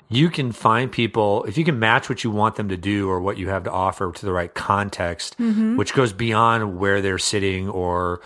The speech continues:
Speaker 1: what time of day it is, it can be really powerful. And I think, you know, we have a long-term client, LifeSource, which is an organ procurement organization. Uh, so, so what those organizations do is help, uh, manage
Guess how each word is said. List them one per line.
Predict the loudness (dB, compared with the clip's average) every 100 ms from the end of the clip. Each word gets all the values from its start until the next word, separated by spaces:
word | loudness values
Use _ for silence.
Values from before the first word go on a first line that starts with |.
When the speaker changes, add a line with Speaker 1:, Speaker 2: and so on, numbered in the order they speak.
| -8
Speaker 1:
what | -8
time | -2 -4 -2
of |
day | -2 0
it | 0
is, | -4 -4 -8 -12 -20 -12 -2
it | 0
can | 2
be | 2
really | 2 0 2
powerful. | 6 6 6 0 0
And |
I | 0
think, | 0 -2 -4 -20 -20 -18 -2
you | 2
know, | 4 2 0 -10 -6
we | 0 4
have | 4
a | 4
long-term | 2 4 6 4 0 -2 -2
client, | 0 0 0 -2 0
LifeSource, | 0 0 0 0 0 -4 -6
which | -6 -4
is | -4
an | -4
organ | -2 -2 -2
procurement | -4 -4 -2 -2 -2 -4
organization. | -4 -4 -4 -6 -6 -8 -12 -18 -16 -16 -18 -10
Uh, | -4 -2 0
so, | 2 4 4 0 -10 -2
so | 2
what | 4 2 4
those | 4 4 2
organizations | 0 0 0 0 -2 -4
do | 0 2 2 0
is | 0 -2 0
help, | 2 2 0 -12 -18 -20 -14 -2
uh, | 0
manage | 2 2 4 4 2 0